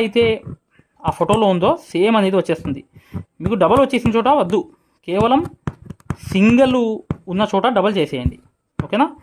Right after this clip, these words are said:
ఇప్పుడు అనేది ఇక్కడ నేను ముడి అనేది వేసేస్తున్నాను, జాగ్రత్తగా గమనించండి డియర్ ఫ్రెండ్స్.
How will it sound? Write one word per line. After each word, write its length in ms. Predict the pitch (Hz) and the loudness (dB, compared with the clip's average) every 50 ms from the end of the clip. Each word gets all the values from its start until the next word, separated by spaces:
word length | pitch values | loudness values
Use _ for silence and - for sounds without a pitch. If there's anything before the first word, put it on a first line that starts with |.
| - - _ _ _ - 165 | -18 -20 _ _ _ -16 -14
ఇప్పుడు 180 | 170 - 226 208 | -4 0 2 2
అనేది 200 | 208 214 240 240 247 - | 4 4 2 2 0 0
ఇక్కడ 140 | - 226 247 285 262 | 0 0 2 2 2
నేను 160 | 233 214 247 311 - - - - - 165 160 | 2 2 0 0 0 -2 -8 -12 -10 -8 -4
ముడి 160 | 165 175 208 247 247 | -2 0 2 2 2
అనేది 180 | 226 226 226 208 196 | 2 2 2 2 0
వేసేస్తున్నాను, 440 | 175 190 180 - - 160 147 185 247 285 - - | 0 0 -2 -2 -2 -2 0 0 -2 -2 0 0
జాగ్రత్తగా 380 | 151 160 190 202 208 233 208 170 | 2 2 2 2 0 -2 -2 -2
గమనించండి 440 | 165 151 170 180 165 151 139 139 208 311 - - - - - - - _ _ _ | 0 0 -2 -2 -2 -4 -4 -2 -2 -4 -4 -8 -10 -12 -16 -16 -16 _ _ _
డియర్ 180 | 147 147 165 165 | -6 -4 -4 -2
ఫ్రెండ్స్. 220 | - 202 269 269 | -2 -2 -2 -4